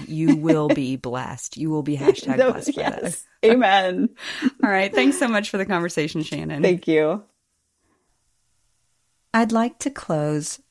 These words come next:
Speaker 1: by reading a few simple ground rules that Shannon gives in her book, Start with Hello, for disagreeing well. She writes this, "We will use humanizing language at all times.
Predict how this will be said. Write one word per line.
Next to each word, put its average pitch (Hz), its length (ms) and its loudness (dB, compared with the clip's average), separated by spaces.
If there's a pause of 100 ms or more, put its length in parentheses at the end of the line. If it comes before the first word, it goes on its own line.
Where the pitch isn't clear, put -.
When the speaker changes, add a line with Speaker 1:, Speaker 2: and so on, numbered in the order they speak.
(100)
Speaker 1:
by 190 100 -2
reading 185 440 2
a 175 40 0
few 226 440 0
simple 196 460 -2
ground 151 440 0
rules 147 540 -6
that - 180 -6
Shannon 220 500 2
gives 170 380 -2
in 175 120 0
her 180 180 -8
book, 143 420 -8
Start - 540 -8
with 180 140 -10
Hello, 147 500 -6 (640)
for 214 500 2
disagreeing 156 920 0
well. - 520 -6 (1800)
She 208 220 0
writes 190 320 -2
this, - 480 -10 (720)
"We 202 140 6
will 175 180 4
use 214 560 2
humanizing 185 880 2
language 156 520 -2
at - 200 -8
all 151 220 2
times. 143 720 -6